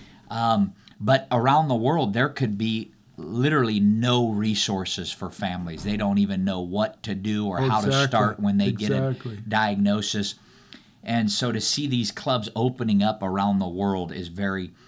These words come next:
Speaker 1: exciting, and, and to, to, to experience that as well. And so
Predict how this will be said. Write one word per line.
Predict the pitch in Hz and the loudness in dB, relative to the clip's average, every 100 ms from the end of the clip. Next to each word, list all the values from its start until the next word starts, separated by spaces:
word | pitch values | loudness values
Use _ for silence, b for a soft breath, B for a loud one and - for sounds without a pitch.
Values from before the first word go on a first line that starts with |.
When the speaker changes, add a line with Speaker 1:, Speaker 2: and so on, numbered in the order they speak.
| b | b
Speaker 1:
exciting, | - 95 - - 104 98 87 82 B B B B | -14 -6 -4 -2 -2 -2 -4 -10 B B B B
and, | 104 101 101 - | -2 -2 -2 -6
and | 101 98 95 | -4 -4 -4
to, | 104 92 | -8 -8
to, | - - 104 92 | -10 -8 -6 -6
to | - - | -10 -8
experience | 101 - - 113 107 98 | -6 -6 -6 -2 -2 -2
that | 95 98 101 | -4 -2 -2
as | 92 95 | -4 -8
well. | 92 98 92 82 B B B B | -4 -4 -4 -8 B B B B
And | 120 | -2
so | 117 147 135 113 | 0 0 0 -2